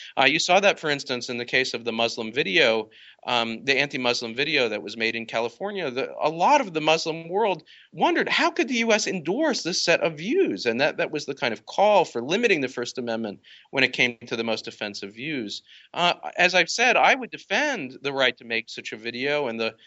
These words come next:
the, the most robust rule in free speech jurisprudence, the doctrine of viewpoint neutrality. But we also have to have a way, I think, of criticizing those views that are protected, that are fundamentally at odds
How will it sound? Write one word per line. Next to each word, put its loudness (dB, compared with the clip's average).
the, 4
the 0
most -2
robust 2
rule -4
in -6
free -12
speech -12
jurisprudence, -10
the -10
doctrine 0
of -12
viewpoint -8
neutrality. -2
But -4
we -4
also 4
have 0
to -2
have 2
a -2
way, 2
I -2
think, -10
of -10
criticizing 0
those -10
views -10
that -4
are -6
protected, -4
that 4
are 2
fundamentally 0
at 4
odds 2